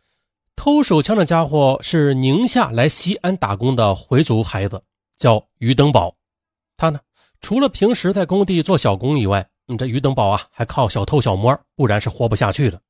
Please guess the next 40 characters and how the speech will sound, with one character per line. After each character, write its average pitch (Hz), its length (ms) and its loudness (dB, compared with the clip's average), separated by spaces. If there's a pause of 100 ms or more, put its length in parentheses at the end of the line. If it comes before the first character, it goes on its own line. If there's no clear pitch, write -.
(220)
嗯， 202 240 -2
就 208 100 -2
这 190 120 0
样， 175 180 -2 (320)
他 240 140 -2
趁 240 360 -2
乱 226 180 2
混 220 220 4
进 147 360 0
医 226 140 0
院， 233 280 2 (120)
嗯， 151 220 0 (120)
装 269 240 2
作 220 140 0
是 185 260 0
台 - 240 -4
伤 160 200 2
员， 101 180 0 (260)
将 131 120 2
这 117 80 0
个 110 80 -2
包 117 220 4
给 107 80 2
偷 113 160 0
走 107 160 2
了。 92 160 -6 (920)
可 202 120 -2
当 262 200 2
时 220 260 2
因 226 160 2
为 214 100 6
民 170 240 4
警 143 160 4
老 98 200 2
张 113 180 2
是 - 140 -4
穿 - 200 0
着 104 60 -2
便 95 320 0
衣， 117 180 -4